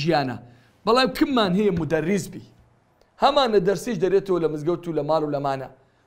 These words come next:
بەڵام نیتمان مودەریس، ئوستاز، ئەمانەی کە توانای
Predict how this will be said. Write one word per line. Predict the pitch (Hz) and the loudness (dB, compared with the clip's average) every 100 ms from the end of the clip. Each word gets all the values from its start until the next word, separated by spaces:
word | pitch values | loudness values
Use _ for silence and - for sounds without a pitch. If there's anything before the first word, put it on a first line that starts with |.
| _ | _
بەڵام | 180 185 202 | 0 2 2
نیتمان | 226 214 160 147 | -2 -2 -2 -2
مودەریس، | 143 147 139 160 165 - - _ _ _ _ _ _ _ _ - | -2 -2 0 -2 -2 -6 -18 _ _ _ _ _ _ _ _ -12
ئوستاز، | 143 - - 180 185 185 240 - - _ _ _ _ _ _ _ _ _ _ _ _ _ _ _ _ _ _ _ _ - | -12 -10 4 8 10 8 2 -10 -20 _ _ _ _ _ _ _ _ _ _ _ _ _ _ _ _ _ _ _ _ -12
ئەمانەی | 139 139 139 180 185 | -8 -6 -4 -4 -4
کە | 160 127 - - - _ _ _ | -6 -6 -8 -14 -20 _ _ _
توانای | - 143 143 160 190 175 | -8 -4 -2 2 4 2